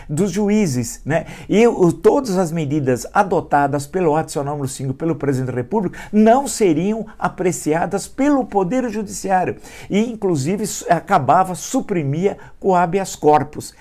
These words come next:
É isso que Bolsonaro, os bolsonaristas querem fazer no Brasil. O Daniel Silveira é apenas está vocalizando esse discurso extremista,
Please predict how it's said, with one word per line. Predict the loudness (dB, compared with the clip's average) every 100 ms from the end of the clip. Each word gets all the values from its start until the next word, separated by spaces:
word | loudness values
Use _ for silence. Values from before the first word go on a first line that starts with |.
| -20 -4
É | 2
isso | 6 8 8 6 4 0
que | 2 2
Bolsonaro, | 2 2 -2 -2 2 4 4 2 0
os | -2 0
bolsonaristas | 0 -2 0 -2 -2 -2 -2 -4 -8 -12 -14 -2
querem | 2 2 0
fazer | -2 -2 0
no | 0
Brasil. | 2 2 2 0 0 -8
O | -2
Daniel | 2 2 4 0
Silveira | 0 -2 4 4 4 -6 -2
é | 2
apenas | 2 4 2 2 -4
está | -4 -4
vocalizando | -2 0 2 0 -2 -4 -2 -2 0 2 2 -2 -4 -8 -2
esse | -2 -2 -6
discurso | -6 -8 -10 -4 -2 -2 -6 -8 -10 2
extremista, | 2 2 0 0 0 0 -2 -4